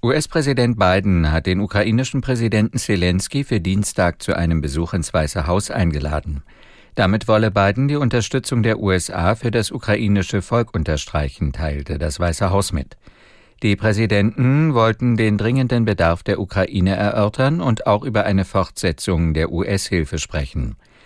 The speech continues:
Die Freigabe neuer Unterstützung wird derzeit von einem innenpolitischen Streit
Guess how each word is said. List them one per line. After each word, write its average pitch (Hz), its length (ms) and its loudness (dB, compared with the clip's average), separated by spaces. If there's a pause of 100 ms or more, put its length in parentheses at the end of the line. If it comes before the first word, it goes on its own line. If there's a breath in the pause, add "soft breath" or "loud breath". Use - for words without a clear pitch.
(220 soft breath)
Die - 80 0
Freigabe 107 580 2
neuer 98 320 4
Unterstützung 107 720 0
wird 127 180 0
derzeit 101 540 0
von 87 240 0
einem 87 460 0
innenpolitischen 120 840 0
Streit 104 540 0